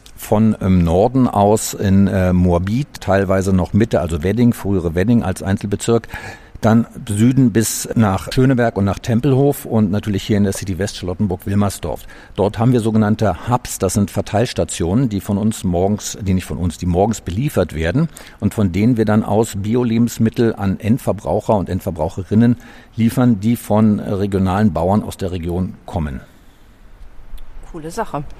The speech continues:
Speaker 2: So, ich muss ja immer so eine generalistische Frage stellen. Ähm, was,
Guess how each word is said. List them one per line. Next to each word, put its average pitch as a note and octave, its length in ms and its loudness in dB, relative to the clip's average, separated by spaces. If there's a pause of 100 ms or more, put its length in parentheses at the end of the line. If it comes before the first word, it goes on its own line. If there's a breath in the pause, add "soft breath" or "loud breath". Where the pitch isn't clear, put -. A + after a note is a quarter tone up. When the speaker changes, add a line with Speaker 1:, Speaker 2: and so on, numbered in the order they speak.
(760 loud breath)
Speaker 2:
So, F3+ 140 -2
ich F3+ 100 -6
muss A#3+ 160 -2
ja C4 100 0
immer A3 220 0
so G3 100 0
eine A3+ 200 0
generalistische G#3+ 720 -2
Frage F3 440 -4
stellen. F#3 580 -4
Ähm, F#3 540 -4
was, - 640 -8